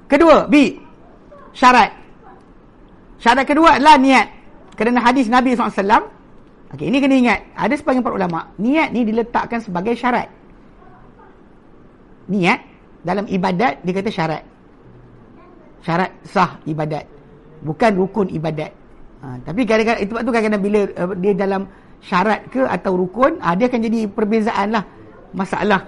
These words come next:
Ha, salam. Perbezaan masalah yang kita kata dengar orang tu apa,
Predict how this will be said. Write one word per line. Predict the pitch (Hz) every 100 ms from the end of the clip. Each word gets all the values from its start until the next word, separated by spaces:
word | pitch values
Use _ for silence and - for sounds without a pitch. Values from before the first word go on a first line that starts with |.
| - - - - -
Ha, | 143 147 165 -
salam. | 165 - - - - -
Perbezaan | 147 190 196 202 208 214 208
masalah | 208 190 208 202
yang |
kita | 196 196
kata | 196 202
dengar | 190 196 190
orang | 190 190 180
tu | 190
apa, | 247